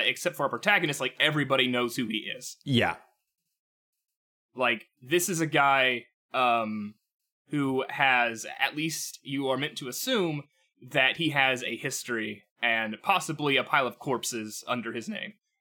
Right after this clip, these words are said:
Speaker 2: Mm-hmm. Yeah, he's the famous guy. He's the cool guy. But the fun thing is, as the viewer, we have no idea why he's famous. I mean, I, I assume it's 'cause he shoots people with arrows, but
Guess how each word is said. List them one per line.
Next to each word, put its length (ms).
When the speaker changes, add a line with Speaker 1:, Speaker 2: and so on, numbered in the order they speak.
Speaker 2:
Mm-hmm. 400
Yeah, 120
he's 200
the 100
famous 320
guy. 340
He's 160
the 60
cool 260
guy. 300
But 100
the 60
fun 260
thing 180
is, 160
as 220
the 80
viewer, 300
we 120
have 80
no 200
idea 220
why 120
he's 140
famous. 400
I 60
mean, 140
I, 100
I 160
assume 240
it's 100
'cause 120
he 80
shoots 220
people 220
with 80
arrows, 380
but 220